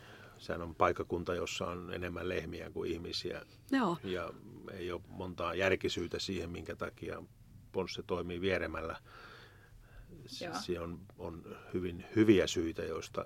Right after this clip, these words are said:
Speaker 1: yksi on se, että yhtiön perustaja on sieltä kotoisin ja hän haluaa, että se yritys on keskeisesti siellä.
Speaker 3: Joo.
Speaker 1: Mutta se, mikä siellä on mielenkiintoista, on se, että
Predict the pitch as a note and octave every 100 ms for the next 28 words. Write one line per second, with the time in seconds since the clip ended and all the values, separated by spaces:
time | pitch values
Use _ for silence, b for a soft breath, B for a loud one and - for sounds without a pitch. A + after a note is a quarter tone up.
0 | - - - E2+ - D#2 - F2 - -
1 | - E2+ - E2+ E2+ F#2+ F2+ - - E2+
2 | F2 F#2 F2 - - F#2 F2+ - F2 F2
3 | G2+ F#2+ E2 D#2+ - - D#2+ F2 - -
4 | E2 F2 - - - - - F#2+ F2+ -
5 | B F#3 E3 A3 - - F#2 F2 - F2+
6 | - - F2+ F2 F2+ F2+ F2 F#2+ G2 E2+
7 | E2+ E2+ D#2+ - F2+ F2+ F#2 F2 -